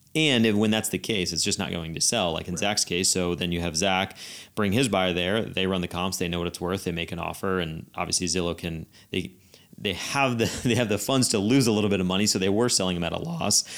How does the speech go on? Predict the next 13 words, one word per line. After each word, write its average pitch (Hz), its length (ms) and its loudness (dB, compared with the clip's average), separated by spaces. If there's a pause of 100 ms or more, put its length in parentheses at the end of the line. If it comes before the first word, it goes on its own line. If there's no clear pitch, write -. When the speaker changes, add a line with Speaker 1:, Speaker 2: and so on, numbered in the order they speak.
(220)
Speaker 1:
um, 101 180 2
when 95 80 2
they 90 80 2
were 87 80 0
trying 95 160 0
to 90 60 -2
get 87 100 0
out 87 100 0
of 82 80 -2
certain - 240 -2
markets. 82 380 -4
But 92 320 0 (540)
it's, 120 260 4